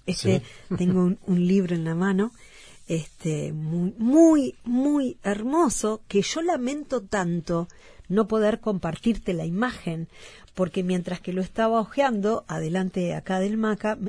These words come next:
Speaker 1: eh, en una de las páginas hay un, un escrito roto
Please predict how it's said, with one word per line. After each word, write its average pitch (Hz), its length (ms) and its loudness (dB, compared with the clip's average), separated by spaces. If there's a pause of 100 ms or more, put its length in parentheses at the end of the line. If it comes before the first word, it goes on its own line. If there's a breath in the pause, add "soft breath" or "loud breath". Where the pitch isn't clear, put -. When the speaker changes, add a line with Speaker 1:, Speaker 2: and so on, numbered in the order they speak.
(140)
Speaker 1:
eh, 165 320 -6 (520 soft breath)
en 170 160 2
una 220 220 2
de 214 100 4
las 226 140 0
páginas 247 760 -2
hay 196 300 -2 (180)
un, 196 640 -2 (560 soft breath)
un 240 160 0
escrito 240 600 2
roto 226 760 4